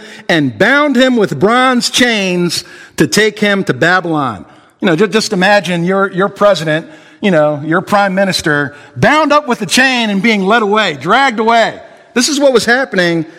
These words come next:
to Judah. According to Second Kings twenty-four and verse one, Nebuchadnezzar actually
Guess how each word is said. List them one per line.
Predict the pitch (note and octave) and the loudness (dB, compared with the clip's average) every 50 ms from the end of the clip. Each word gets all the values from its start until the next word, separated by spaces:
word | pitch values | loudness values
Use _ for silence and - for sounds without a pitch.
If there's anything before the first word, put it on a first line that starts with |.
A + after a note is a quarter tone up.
| - - - - | -20 -8 -2 -2
to | F#3 | -2
Judah. | D3 D3 A#3+ C#4 C#4 A#3+ F3 B2+ F#2+ D#2+ - - - - - _ _ _ _ _ _ _ - | 0 0 0 0 2 2 0 0 -2 -8 -18 -20 -20 -20 -20 _ _ _ _ _ _ _ -10
According | C#3 - G#3 G#3 G#3 G3+ F#3+ | -4 0 2 2 2 2 2
to | F3+ D#3+ D3+ D3 C3+ - - - - - - - | 2 2 2 2 0 -4 -8 -18 -20 -20 -16 -6
Second | - - - - F#3+ E3+ | -2 -2 -2 0 -2 -4
Kings | D3+ G3 G3 F#3 - | -2 -2 -2 -2 -2
twenty-four | - G3 F#3+ E3 C#3+ - - G3+ G3+ G3+ F#3+ | -2 0 0 0 -2 0 2 4 4 4 4
and | E3 D3 | 2 2
verse | D3+ E3 D#3+ - - | 0 0 -2 -2 0
one, | D#3+ F3 F#3 F#3 E3 | 0 0 0 0 0
Nebuchadnezzar | E3 E3+ E3 D#3 - E3 E3+ E3+ D#3 D#3 D#3+ | 0 -2 -2 -2 -2 0 0 0 0 0 0
actually | D#3+ E3+ E3 - - E3 D#3 C#3+ | 0 0 0 -2 -4 -2 -2 -2